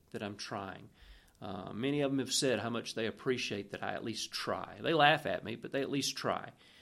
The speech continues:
um, or at least I try. So work on learning the language. And then number four, number four, lessons learned from pastoring in another country.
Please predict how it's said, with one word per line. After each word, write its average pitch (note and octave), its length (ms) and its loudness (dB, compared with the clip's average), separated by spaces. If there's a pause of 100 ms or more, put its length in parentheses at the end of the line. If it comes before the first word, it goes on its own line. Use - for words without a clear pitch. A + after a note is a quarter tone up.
(380)
um, G2+ 400 -2
or A2 80 2
at G2+ 80 4
least A#2 200 0
I A2 120 6
try. G2+ 320 -4
So B2+ 320 4 (760)
work D3 400 4
on B2 460 0 (100)
learning A2+ 380 0
the G#2 80 -2
language. G2 680 -6 (1300)
And D#3+ 120 6
then F3 120 8
number G3 280 8
four, D3 540 2 (400)
number E3 300 0
four, A#2 360 2
lessons D3 560 4
learned D3 280 2
from C3+ 140 -4
pastoring C#3 540 2
in C#3 60 0
another C3+ 280 2
country. A2+ 480 -4